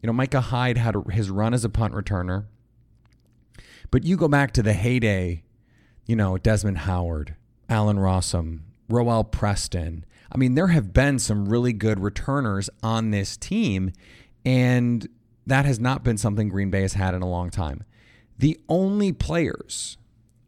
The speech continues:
special teams only, who I think are worth a roster spot, if you don't think they can give you something offensively or defensively,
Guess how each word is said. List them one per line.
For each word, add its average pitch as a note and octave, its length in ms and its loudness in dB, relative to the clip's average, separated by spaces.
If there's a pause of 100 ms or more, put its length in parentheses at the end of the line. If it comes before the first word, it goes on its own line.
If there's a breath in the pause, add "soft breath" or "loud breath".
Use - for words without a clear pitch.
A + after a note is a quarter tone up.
(120)
special C#3 520 -2
teams C3 320 0
only, B2 420 0
who A2+ 260 -2
I A2+ 180 0
think A#2+ 440 -4
are G#2+ 160 0
worth A2+ 480 0
a A2+ 60 -2
roster G#2 480 0
spot, F2+ 420 -2 (480 loud breath)
if C#3+ 180 4
you C3+ 140 2
don't C#3+ 320 4
think C3+ 320 -2
they A#2+ 140 4
can A#2+ 220 0
give A2 200 0
you A2 160 2
something A2+ 920 -2 (800)
offensively G#2+ 680 4
or G2+ 80 6
defensively, F#2+ 840 -2